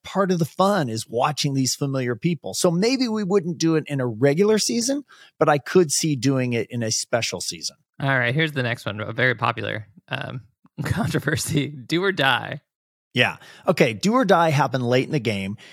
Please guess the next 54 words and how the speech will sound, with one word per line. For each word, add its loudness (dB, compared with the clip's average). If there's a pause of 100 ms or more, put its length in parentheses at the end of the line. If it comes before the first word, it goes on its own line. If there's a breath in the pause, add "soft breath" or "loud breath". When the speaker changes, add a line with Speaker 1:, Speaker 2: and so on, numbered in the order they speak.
(240 loud breath)
Speaker 1:
and 0
the 0
twist 4
was 2
that -4
the -4
first 0
person -2
that -4
fell 0
out 2
of -2
the -2
individual 0
immunity -4
challenge -6 (140)
must 0
play 2
a 2
game -4
of -6
chance -4 (160)
at -8
Tribal -2
Council -4
called -4
Do -2
or 0
Die, 4
and 0
it -2
had 0
very 4
big 0
stakes 2
because -4
if -6
you -4
lose 4
Do 2
or 4
Die, 2 (360 loud breath)
you're 4
out 4
of -2
the -2
game. -2 (360 soft breath)
But 2
if -6
you -2
win 0
Do 2
or 0
Die, -6